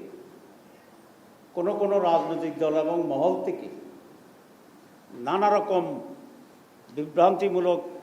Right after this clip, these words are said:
তথ্য প্রচার এবং ভিন্ন অবস্থান গ্রহণ করে নির্বাচনের পরিবেশ এবং রাজনীতিতে একটা উত্তাপ ছড়ানো,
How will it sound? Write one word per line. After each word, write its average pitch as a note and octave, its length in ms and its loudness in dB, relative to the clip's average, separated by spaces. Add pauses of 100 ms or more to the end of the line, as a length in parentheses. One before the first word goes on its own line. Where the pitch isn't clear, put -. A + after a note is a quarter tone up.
(220)
তথ্য E3+ 220 -6 (200)
প্রচার F3 360 0 (1500)
এবং F3 200 2 (1500)
ভিন্ন F3 240 0 (120)
অবস্থান F3+ 360 -2 (140)
গ্রহণ D#3+ 220 0 (160)
করে D#3 180 -4 (1500)
নির্বাচনের E3 580 0 (120)
পরিবেশ F3 340 0 (140)
এবং D#3+ 120 -4 (180)
রাজনীতিতে D3 560 -2 (100)
একটা C#3 180 -6 (100)
উত্তাপ C#3 280 -6 (120)
ছড়ানো, C3 320 -6